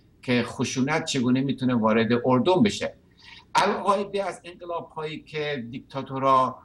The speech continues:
اه، به اصطلاح انقلاب‌هایی که وجود اومد به علیه دیکتاتورها در تونس و مثل لیبی، اه،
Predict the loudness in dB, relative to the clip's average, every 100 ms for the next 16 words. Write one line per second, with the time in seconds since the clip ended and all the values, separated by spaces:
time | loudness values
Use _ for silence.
0 | _ _ _ -8 -2 0 0 -2 -8 -4
1 | 0 0 2 0 0 -4 -2 -2 2 2
2 | 2 0 0 -2 -4 -6 -10 -10 -10 -6
3 | -6 -4 -8 -8 -4 -2 -2 0 -2 2
4 | 0 -2 -4 -2 0 2 2 0 -8 -20
5 | _ -2